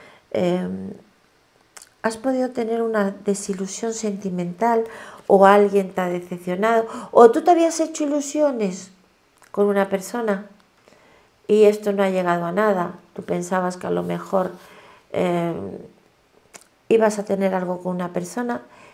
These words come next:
y eso no, no ha ido a ninguna parte. Entonces tú te estás haciendo un nuevo replanteamiento en tu vida.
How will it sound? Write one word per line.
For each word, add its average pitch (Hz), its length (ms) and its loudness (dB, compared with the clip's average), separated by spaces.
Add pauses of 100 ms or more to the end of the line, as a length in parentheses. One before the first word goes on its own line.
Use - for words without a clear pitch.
(120)
y - 100 2
eso 202 240 0
no, 170 540 -2 (340)
no 190 80 2
ha 185 60 4
ido 185 140 4
a 180 40 0
ninguna 170 340 -2
parte. 240 460 -2 (340)
Entonces 269 300 -2
tú 294 120 -4
te 311 80 -4
estás 311 240 -2
haciendo 294 340 -2
un 285 100 -2
nuevo 294 220 6
replanteamiento 208 960 0
en 180 120 -4
tu 175 120 -6
vida. 156 380 -4